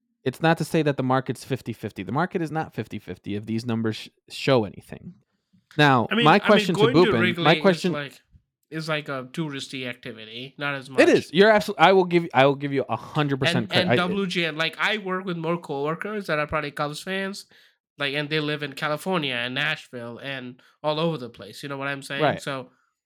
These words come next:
Speaker 2: W G N
Speaker 1: But,
Speaker 2: helped,
Speaker 1: um,
Speaker 2: but
Speaker 1: and so my question was gonna be to, to Boopin, and, and this is,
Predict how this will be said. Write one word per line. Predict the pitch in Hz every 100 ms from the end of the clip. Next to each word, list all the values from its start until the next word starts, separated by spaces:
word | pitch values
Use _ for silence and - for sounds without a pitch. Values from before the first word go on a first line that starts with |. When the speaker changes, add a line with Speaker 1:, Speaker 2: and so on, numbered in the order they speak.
| -
Speaker 2:
W | 156 160 156
G | 151 147
N | 127
Speaker 1:
But, |
Speaker 2:
helped, | 139 175 160
Speaker 1:
um, | 180
Speaker 2:
but | 196
Speaker 1:
and | 190 175
so | 196
my | 185 190
question | - 202 - 185
was | 170 160
gonna | 160
be | 147 147
to, | 147 151 -
to | 147
Boopin, | 127 131 117 101
and, | 101 -
and | 110
this | 113
is, | 117